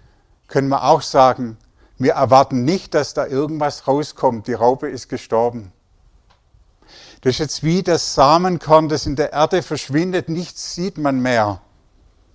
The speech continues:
So ähnlich wie jetzt auch im Frühling. Im Winter ist alles kahl. Jetzt könnte jemand sagen, der uns nur im Winter besucht, von Afrika, „Alle Bäume sind hier tot.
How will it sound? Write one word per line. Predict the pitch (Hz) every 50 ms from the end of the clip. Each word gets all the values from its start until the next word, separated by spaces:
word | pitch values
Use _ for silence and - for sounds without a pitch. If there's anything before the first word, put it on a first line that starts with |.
| _ _ _ _ _ _
So | _ - - -
ähnlich | 123 123 135 156 156 135 -
wie | 151 143
jetzt | 143 135 - -
auch | - 123 123 -
im | 127 120 120
Frühling. | - - - 123 123 127 151 156 160 175 175 160 _ _ _ _ _ - _ _ _ _ _ _ _ _ _ _ _ _ _ _ _ _ - _ _
Im | - 139 127 131 120
Winter | 139 160 175 180 175 170
ist | 151 -
alles | - 160 147 143 143 139 - -
kahl. | - - 131 131 147 165 185 190 190 196 - _ -
Jetzt | 131 - -
könnte | - 151 147 147 151
jemand | 143 143 143 139 143 143 139 127
sagen, | - 135 135 135 143 139 147 135
der | 147 135 147
uns | 139 139 - - 135
nur | 147 147
im | 131 120
Winter | 139 151 170 156 139
besucht, | - 135 117 - - 120 131 156 156 - _ _ _ _ _ _ _ _ _
von | - - 120 123
Afrika, | - 131 - - - 139 135 - 143 139 143 143 139 _ _ _ _ _ _ _ _ _ _ _ _ _ _ _ _
„Alle | - 127 131 143 131
Bäume | - 135 123 135 139 151 147 139
sind | - - 139 135 -
hier | 143 135 131
tot. | - 131 131 123 113 - -